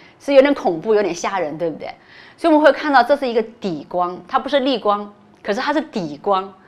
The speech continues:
好，然后我们再看一幅作品，这幅作品我觉得特别有意思，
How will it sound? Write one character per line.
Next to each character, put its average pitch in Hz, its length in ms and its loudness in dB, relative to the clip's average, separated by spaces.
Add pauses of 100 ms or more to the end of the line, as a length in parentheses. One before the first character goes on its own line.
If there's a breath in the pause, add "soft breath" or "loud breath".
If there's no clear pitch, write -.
(760 soft breath)
好， - 360 4 (240)
然 240 140 4
后 302 160 8
我 220 60 6
们 202 100 0
再 269 180 2
看 233 220 -2
一 185 60 0
幅 185 100 -8
作 190 220 -2
品， 185 360 -8
这 277 120 -2
幅 247 100 -4
作 247 220 2
品 226 200 -4
我 165 120 -2
觉 170 100 -4
得 175 100 0
特 233 160 -6
别 196 120 -4
有 151 100 -2
意 156 160 -4
思， - 240 -14